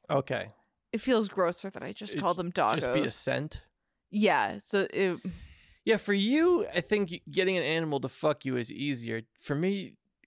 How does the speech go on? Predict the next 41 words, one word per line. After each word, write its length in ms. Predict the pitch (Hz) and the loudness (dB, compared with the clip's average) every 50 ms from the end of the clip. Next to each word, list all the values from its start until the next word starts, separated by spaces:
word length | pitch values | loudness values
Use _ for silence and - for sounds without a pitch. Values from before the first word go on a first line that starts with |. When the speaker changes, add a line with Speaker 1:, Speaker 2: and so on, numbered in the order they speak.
| _ | _
Speaker 1:
g-, 100 | - 190 - | 0 0 2
and 240 | - 170 175 175 | 2 2 2 2
it's, 160 | 175 165 - - | 2 2 0 0
there's 220 | - 170 170 156 | 2 4 4 4
no 140 | 190 196 190 | 4 2 0
question, 600 | - - 170 165 151 - - - 104 90 92 - - | 2 2 2 2 2 0 -2 -8 -10 -10 -10 -10 -4
right? 280 | 110 127 151 165 - - | -2 0 0 0 0 0
Speaker 2:
Mm-hmm. 360 | 202 190 190 185 180 175 175 | 2 2 2 2 0 0 -2
Speaker 1:
If 120 | 151 131 - | -4 -2 -2
an 40 | 147 | 0
animal 320 | - 202 202 190 156 127 113 | 2 2 2 2 2 0 -2
fucks 440 | - - 175 175 165 - - - | 0 0 2 2 2 0 -4 -8
you, 340 | 117 107 104 104 101 110 - _ _ _ _ _ _ _ _ _ _ _ _ _ _ _ _ _ _ _ _ | -6 -6 -4 -4 -6 -8 -10 _ _ _ _ _ _ _ _ _ _ _ _ _ _ _ _ _ _ _ _
they 100 | - 117 | -4 -4
want 320 | 110 107 131 165 170 - - | 0 2 2 2 2 2 -2
to. 160 | - 107 104 - - _ _ _ _ _ _ | -8 -10 -10 -10 -14 _ _ _ _ _ _
Speaker 2:
Right. 240 | - 170 156 120 - - _ _ _ _ - - _ | -2 0 0 -2 -4 -8 _ _ _ _ -20 -20 _
For 200 | - - - 214 | -12 -2 0 0
you, 420 | 208 202 196 220 269 320 359 359 294 | 0 0 0 2 4 4 4 4 4
though, 280 | 202 190 175 170 170 | 4 4 4 4 4
I 140 | - - 190 | 4 2 2
feel 160 | 185 - 220 202 | 0 0 0 0
like 180 | 190 190 - | 0 0 -2
you 80 | 185 185 | -2 -2
have 160 | 180 175 180 | -2 -2 -2
more 160 | 185 170 156 | -2 -2 -2
opportunity 600 | 156 160 - - - - - 240 226 214 185 165 | -2 -2 -4 -6 -10 -6 -4 -4 -2 -2 -2 -4
'cause 220 | 156 - 190 170 180 | -4 -6 -8 -6 -6
you 120 | 208 240 | -6 -6
could 180 | - - 220 - | -4 -4 -4 0
go 160 | - 165 165 | 0 0 0
for, 180 | - - 175 160 | 0 -4 -6 -6
like, 220 | 165 160 - - _ _ _ _ _ - | -6 -6 -8 -12 _ _ _ _ _ 2
a 200 | 185 180 175 190 | 2 4 2 2
huge 880 | 170 - - - - 208 202 208 214 226 233 226 214 202 185 175 - - - | 0 -4 -10 -8 -6 -4 -2 0 2 2 2 2 0 -2 -2 -4 -8 -10 -12
animal 580 | 110 131 156 156 170 202 233 269 302 320 285 226 | -10 -8 -8 -6 -4 -2 0 0 0 -2 -2 -2
that 160 | 202 202 - 196 | -2 -2 -2 -2
wouldn't 260 | 208 254 262 285 254 | -2 0 2 4 4
even 220 | 240 202 202 190 | 4 2 0 -2
feel 580 | 175 - - - - _ - 190 175 160 147 143 | -4 -8 -14 -20 -14 _ -6 -4 -2 -2 -2 -4
you. 320 | 131 - - - - 190 | -8 -12 -18 -20 -20 -20